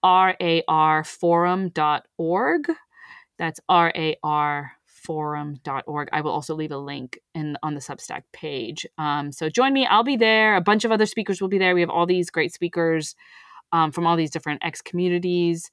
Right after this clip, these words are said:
um, here to discuss, uh, yeah, religious freedom, individual rights, all these things, if you're interested in that.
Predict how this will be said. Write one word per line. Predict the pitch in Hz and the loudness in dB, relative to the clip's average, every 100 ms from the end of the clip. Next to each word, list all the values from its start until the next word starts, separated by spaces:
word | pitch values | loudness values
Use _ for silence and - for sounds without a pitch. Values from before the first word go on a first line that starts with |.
| _ - - - - | _ -20 -20 -18 -4
um, | 160 151 147 147 143 | 0 2 2 0 -2
here | 160 160 | -4 -4
to | 165 | -6
discuss, | 156 - 156 147 - - - - | -10 -8 -6 -6 -8 -14 -16 -14
uh, | 156 147 | -12 -10
yeah, | 165 214 160 | -8 -8 -6
religious | 156 180 226 - | -2 -2 -4 -8
freedom, | 247 247 240 240 233 233 233 - _ _ - _ _ _ - | -8 -6 -6 -6 -4 -4 -4 -6 _ _ -20 _ _ _ -4
individual | 185 190 185 196 | -4 -2 -4 -4
rights, | 190 190 180 | -4 -6 -6
all | 185 | -6
these | 180 180 | -6 -8
things, | - 180 180 | -8 -6 -6
if | 170 | -4
you're | 185 175 | -4 -2
interested | 165 175 180 | -4 -6 -6
in | 175 175 | -6 -4
that. | 170 170 | -6 -8